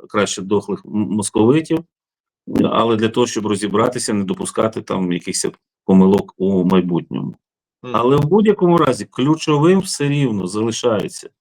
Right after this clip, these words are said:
Speaker 1: що у всіх цих смертях українців від початку чотирнадцятого року, початку,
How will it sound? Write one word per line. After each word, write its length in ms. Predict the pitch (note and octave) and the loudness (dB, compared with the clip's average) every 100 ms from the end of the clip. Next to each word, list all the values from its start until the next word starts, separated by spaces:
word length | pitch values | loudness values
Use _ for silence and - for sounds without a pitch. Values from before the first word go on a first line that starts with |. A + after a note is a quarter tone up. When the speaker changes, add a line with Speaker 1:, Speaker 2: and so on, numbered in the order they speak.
| _ _ _ _ | _ _ _ _
Speaker 1:
що 240 | - - A#2 | -4 0 2
у 120 | C3 | 2
всіх 380 | C3 F3+ G3 G3 | 2 2 2 0
цих 340 | - D#3+ D3+ | -2 -2 -2
смертях 720 | - A#2 - - G2 F2+ - _ _ _ _ _ _ _ _ | -6 -6 -6 -4 -6 -6 -12 _ _ _ _ _ _ _ _
українців 760 | A2 A2+ G#2+ A#2 C#3 C3+ - - _ _ _ - | 0 4 4 4 2 0 -6 -12 _ _ _ -8
від 140 | F3 | -4
початку 520 | - B2+ E3 E3+ - | -2 2 0 0 -6
чотирнадцятого 840 | D3 - B2+ B2 C#3 C#3 A2+ A#2 G#2+ | -10 -6 -4 0 0 0 -4 -4 0
року, 300 | G#2 - - | -2 -4 -10
початку, 720 | F2+ A#2+ A#2 - A2 G#2 | -8 -6 -6 -4 -2 -2